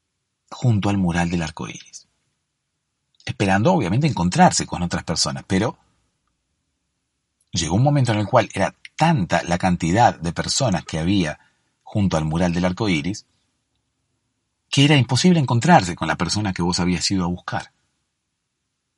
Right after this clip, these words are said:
Porque había tantas personas junto al mural del arco iris que vos llegabas y encontrabas una gran muchedumbre de personas, pero no veías a la persona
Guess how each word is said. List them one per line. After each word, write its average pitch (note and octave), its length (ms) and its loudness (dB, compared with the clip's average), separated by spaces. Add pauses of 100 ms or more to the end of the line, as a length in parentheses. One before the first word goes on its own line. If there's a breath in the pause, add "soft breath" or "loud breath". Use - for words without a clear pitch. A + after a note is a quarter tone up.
(340)
Porque F2+ 180 -6
había A2+ 180 0
tantas F#3 380 4
personas F#2 440 0
junto E2+ 300 -4
al D#2 80 -2
mural F#2 240 -2
del G2+ 100 -4
arco G#2+ 220 -4
iris F#2 180 -2
que D#3+ 220 -12 (1300)
vos G#2+ 180 2
llegabas C#3 460 4
y E2 200 -4 (560)
encontrabas F2+ 480 0
una F2+ 140 0
gran A#2+ 260 2
muchedumbre F#2+ 520 0
de F2+ 80 0
personas, G#2 500 -4 (720 soft breath)
pero F2 180 -2
no B2 100 4
veías C3+ 500 6 (100)
a - 80 -8
la F2+ 80 -2
persona E2+ 600 0